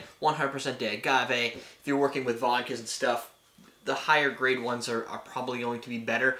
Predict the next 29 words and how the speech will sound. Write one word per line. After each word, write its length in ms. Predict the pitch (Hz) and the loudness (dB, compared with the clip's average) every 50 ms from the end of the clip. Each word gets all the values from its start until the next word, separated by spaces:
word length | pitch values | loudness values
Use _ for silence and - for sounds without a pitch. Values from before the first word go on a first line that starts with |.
| - - - - - - | -4 -16 -20 -18 -8 -4
Uh, 200 | 104 113 110 107 107 | -2 0 0 0 0
but 180 | 135 123 - - | 0 -2 -2 -4
i-, 60 | 156 | -4
in 220 | 160 - 202 180 | 0 2 2 2
general, 360 | 156 - 151 147 143 143 135 127 | 4 6 6 6 6 6 4 4
I, 160 | 127 - - - - | 4 2 0 -2 -4
there's 180 | - 156 151 - | -4 -2 -2 -2
not 120 | - - | -2 0
a 60 | 202 | 0
lot 320 | 147 123 117 113 117 120 117 | 0 0 0 0 0 2 0
of 240 | 110 104 98 104 110 | -2 -4 -6 -8 -6
really 440 | 110 110 117 113 107 107 98 92 - - | -2 0 0 0 -2 -4 -8 -10 -12 -12
crap 560 | - - - - - 120 113 110 101 - 110 | -10 -10 -10 -6 -2 0 0 0 0 -2 -4
vodka 400 | 113 107 107 107 110 - - - | -8 -4 -2 0 0 -2 -2 -6
out 220 | - 101 101 - - | -6 -6 -8 -8 -8
there. 160 | 95 90 90 | -10 -10 -10
It's, 180 | - - - | -10 -10 -10
it's, 400 | - - - - - - - - - _ | -10 -10 -14 -14 -12 -12 -12 -12 -14 _
people 240 | - - 302 311 254 | -8 -6 -4 0 0
have 80 | 185 170 | 0 0
been 120 | 139 120 | 0 -2
pretty 240 | - - 127 120 110 | -2 -2 -2 -2 -2
reasonable. 500 | 110 113 113 107 - - 82 - - - _ _ _ _ _ - _ - - 143 | -4 -4 -4 -6 -8 -10 -14 -18 -20 -20 _ _ _ _ _ -20 _ -16 -6 0
The 100 | 156 170 | 2 4
next 280 | 220 285 320 311 - | 6 6 6 4 6
thing 140 | - 247 214 | 6 6 8
I 120 | 202 175 | 8 8
do 240 | 165 - 160 165 170 | 8 6 6 8 8
is 200 | 170 165 - - | 8 6 4 0